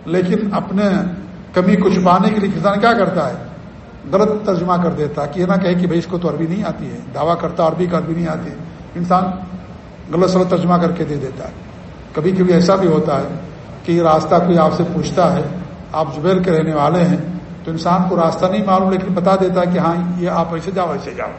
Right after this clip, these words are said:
غلط بات نہیں بتانا چاہیے اگر آپ کو راستہ نہیں معلوم۔ لیکن انسان کس سے بچنے کے لیے کہ سمجھے گا کہ "بھائی یہاں جبیل کا رہنے والا، اس کو راستہ نہیں معلوم"،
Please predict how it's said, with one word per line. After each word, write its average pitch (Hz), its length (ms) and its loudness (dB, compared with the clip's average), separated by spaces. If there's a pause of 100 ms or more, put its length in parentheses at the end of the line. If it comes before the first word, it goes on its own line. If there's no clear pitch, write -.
(600)
غلط 170 180 0
بات 135 300 -4
نہیں 180 120 -6
بتانا 139 340 -2
چاہیے 123 260 -10
اگر 156 120 -6
آپ 156 200 -2
کو 175 60 -2
راستہ 143 280 -4
نہیں - 140 -8
معلوم۔ 101 340 -8 (520)
لیکن 180 280 4
انسان 190 580 2 (720)
کس 175 100 -2
سے 202 140 4
بچنے 180 320 2
کے 170 140 0
لیے 165 220 -4
کہ 175 140 -2
سمجھے 165 360 0
گا 180 100 2
کہ 175 140 -2
"بھائی 165 140 2
یہاں 165 200 0
جبیل 170 220 0
کا 170 120 -2
رہنے 160 180 -2
والا، 156 240 0
اس - 120 -6
کو 170 80 -2
راستہ 151 240 -2
نہیں 160 160 -4
معلوم"، 135 380 -4